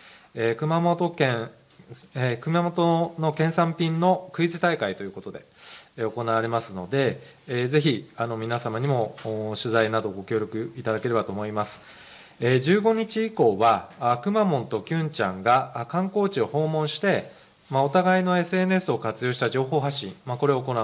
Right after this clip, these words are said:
ということであります。えー、十六日の、えー、午前十一時からは、あ、札幌市内の小学校を、えー、このくまモンときゅんちゃんが訪問する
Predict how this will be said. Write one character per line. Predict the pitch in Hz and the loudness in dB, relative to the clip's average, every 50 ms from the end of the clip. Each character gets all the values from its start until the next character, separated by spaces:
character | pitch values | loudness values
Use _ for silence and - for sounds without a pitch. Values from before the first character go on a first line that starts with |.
| 107 - | -2 -4
と | - - - - - - - - - - _ - - | -8 -14 -20 -20 -20 -20 -20 -20 -20 -20 _ -8 -4
い | 113 | -4
う | 113 113 | -2 -2
こ | 113 113 | -2 -2
と | 110 113 107 | 0 0 0
で | 98 104 98 | 2 0 0
あ | 95 | 0
り | 92 101 101 | -2 -4 -4
ま | 107 104 104 | -2 -2 -2
す。 | - - - - - - - - - - - - - | -2 -4 -10 -14 -18 -20 -20 -20 -20 -20 -20 -8 -2
え | 120 117 120 | 2 4 4
ー、 | 117 | 4
十 | 120 147 185 214 220 | 4 4 4 4 6
六 | 214 220 214 - 220 208 | 4 2 2 2 0 0
日 | 208 208 196 - - 202 202 196 - - - - - - - - - | 0 0 -2 -2 -2 0 2 2 0 -2 -6 -16 -20 -20 -14 -4 0
の、 | 160 175 185 185 180 - - - - - | 4 4 6 4 4 0 -4 -12 -10 -4
え | 123 127 123 123 | -2 0 0 2
ー、 | 127 | 2
午 | 165 185 190 | 2 2 4
前 | 196 180 156 | 4 2 2
十 | 135 151 160 165 | 2 0 0 0
一 | 170 170 - 185 170 | -2 -2 -4 -4 -2
時 | 160 175 175 170 165 - - | -2 0 0 0 0 -2 -2
か | - 151 151 | 0 0 0
ら | 156 156 | 0 0
は、 | 147 165 175 180 - - - - - _ _ _ _ _ - | 0 2 2 2 0 -2 -6 -20 -20 _ _ _ _ _ -4
あ、 | 123 123 127 127 127 | -2 0 2 2 0
札 | 131 - 156 151 | 0 -2 -2 -2
幌 | - 185 180 190 | 0 0 0 0
市 | - 202 | 2 2
内 | 185 170 147 131 | 4 4 4 4
の | 143 160 156 | 2 0 0
小 | - 165 160 | 0 0 0
学 | 156 165 160 160 - - | 2 2 0 0 0 0
校 | 143 127 | 2 4
を、 | 117 107 110 135 156 160 160 151 - - - - _ _ _ _ _ _ _ - | 4 4 4 4 4 4 2 0 -4 -10 -20 -20 _ _ _ _ _ _ _ -6
え | 117 117 113 | -4 -2 -2
ー、 | 113 | -2
こ | 123 123 | -2 -2
の | 117 113 113 120 - - - - - - | 0 0 0 -2 -4 -8 -16 -20 -10 -4
く | - 147 | -2 0
ま | 139 123 | 0 0
モ | 113 107 | 0 -2
ン | 98 | -4
と | 110 104 | -6 -4
き | - | -4
ゅ | 131 120 | -4 -4
ん | 110 | -2
ち | 92 104 | -2 -4
ゃ | 95 | -4
ん | 92 | -4
が | 92 | -4
訪 | 92 - 123 123 | -4 -4 -4 -2
問 | 120 117 117 | -2 -2 -2
す | - - 110 | -2 -2 -4
る | 104 | -4